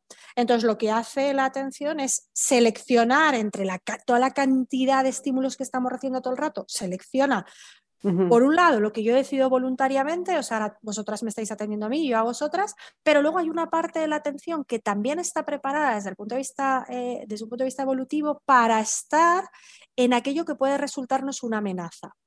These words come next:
Speaker 2: Ok.
Speaker 1: Así es como funciona normalmente la atención. Entonces, yo muchas veces les digo a los pacientes para que lo entiendan, que es como el foco en el teatro,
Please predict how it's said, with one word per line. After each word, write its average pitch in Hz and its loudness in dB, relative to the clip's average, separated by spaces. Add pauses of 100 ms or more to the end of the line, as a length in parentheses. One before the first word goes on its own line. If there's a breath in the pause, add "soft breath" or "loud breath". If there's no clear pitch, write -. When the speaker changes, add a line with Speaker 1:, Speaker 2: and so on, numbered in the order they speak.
(100)
Speaker 2:
Ok. 170 2
Speaker 1:
Así 294 2
es 330 0
como 339 2
funciona 320 -2
normalmente 247 0
la 220 -2
atención. 185 -8
Entonces, 202 -10 (240)
yo 254 0
muchas 269 -4
veces 277 -2
les 269 2
digo 262 0
a - 4
los 254 0
pacientes 254 -2
para 247 0
que 240 -4
lo 240 -2
entiendan, 262 -6
que 233 -10
es 220 -12
como 247 -2
el 226 0
foco 277 0
en 277 0
el 269 -2
teatro, 311 0